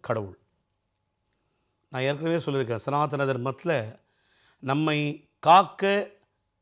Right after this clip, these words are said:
ஒரு கடவுள் இல்லை, நூறு கடவுள்கள் இருக்கிறார்கள்.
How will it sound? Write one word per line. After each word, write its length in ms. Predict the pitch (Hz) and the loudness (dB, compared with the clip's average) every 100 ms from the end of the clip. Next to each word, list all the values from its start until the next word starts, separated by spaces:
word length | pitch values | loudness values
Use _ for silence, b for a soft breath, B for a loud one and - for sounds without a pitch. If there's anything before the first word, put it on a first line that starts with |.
| _ _ _ _ _ _ | _ _ _ _ _ _
ஒரு 240 | - 165 190 | -4 2 4
கடவுள் 360 | 170 165 147 | 4 4 2
இல்லை, 300 | 117 107 104 - _ _ | -2 -6 -12 -20 _ _
நூறு 640 | - 120 131 170 202 208 170 | -16 -10 -6 -6 -4 -4 0
கடவுள்கள் 480 | 151 160 151 135 | 2 4 2 0
இருக்கிறார்கள். 580 | 120 113 - 117 90 - | -2 -4 -6 -8 -8 -18